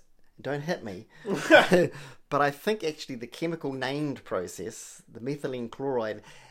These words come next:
Speaker 1: actually at the bottom of the day when I cup them, I like, it's got some negatives to it as well, but it's
Speaker 2: Right.
Speaker 1: got, got a more closely related to the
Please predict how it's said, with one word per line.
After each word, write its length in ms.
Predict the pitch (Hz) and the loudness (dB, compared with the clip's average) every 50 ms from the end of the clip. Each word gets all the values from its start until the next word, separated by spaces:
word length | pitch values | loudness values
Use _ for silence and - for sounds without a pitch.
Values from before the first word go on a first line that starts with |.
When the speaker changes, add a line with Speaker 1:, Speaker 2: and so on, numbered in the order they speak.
| - - - | -20 -8 -6
Speaker 1:
actually 380 | 147 156 156 - - - 139 | -6 -4 -4 -6 -6 -6 -6
at 80 | - - | -6 -6
the 60 | - | -4
bottom 260 | 117 127 143 151 147 | 0 0 0 0 0
of 40 | 131 | -2
the 40 | 131 | -4
day 40 | 123 | -4
when 120 | 120 113 | -2 -4
I 80 | 110 110 - - | -6 -8 -10 -14
cup 320 | - - 190 - - - | -10 -10 -10 -10 -10 -12
them, 260 | - 120 104 101 101 - - - _ _ _ | -12 -12 -12 -12 -14 -16 -20 -20 _ _ _
I 120 | - 123 117 | -10 -8 -6
like, 400 | 120 120 127 139 151 180 175 - - _ | -6 -4 -2 0 0 0 -2 -4 -8 _
it's 180 | 156 170 170 - | -4 -4 -2 -2
got 200 | - 202 196 - | -4 -4 -4 -4
some 160 | - 202 202 | -6 -4 -2
negatives 380 | 196 196 180 180 170 165 143 - | -2 -2 -2 -2 -4 -6 -6 -6
to 140 | - 175 160 | -4 -4 -2
it 60 | 147 | -2
as 120 | 147 143 | -4 -6
well, 320 | 147 165 175 151 127 123 120 | -4 -2 -2 0 -2 -2 -2
but 160 | 117 127 110 | -2 -2 -2
it's 160 | 127 127 160 | -2 -4 -6
Speaker 2:
Right. 120 | 160 156 | -6 -2
Speaker 1:
got, 200 | 156 160 156 - - - - - - - - - | -2 -2 -2 -2 -8 -16 -20 -20 -20 -20 -20 -12
got 260 | - 151 143 139 - - | -4 -2 -2 -2 -2 -6
a 60 | 127 | -8
more 560 | 127 135 135 139 139 135 131 131 131 131 131 | -6 -6 -4 -2 0 0 2 2 0 -2 -4
closely 800 | - - - - - - - 143 147 151 156 165 160 - 165 165 | -6 -12 -14 -12 -10 -10 -8 -4 -2 -2 -2 -2 -4 -8 -8 -8
related 680 | 156 139 139 135 135 131 139 147 139 - 139 127 123 - - - - - - _ _ _ | -6 -6 -6 -4 -4 -4 -4 -4 -4 -6 -6 -8 -8 -10 -16 -20 -20 -20 -20 _ _ _
to 680 | - - - 135 131 127 123 120 120 117 117 117 120 123 | -12 -10 -8 -6 -6 -6 -4 -4 -4 -4 -4 -6 -6 -8
the 300 | 113 113 113 110 110 113 | -8 -8 -8 -8 -8 -10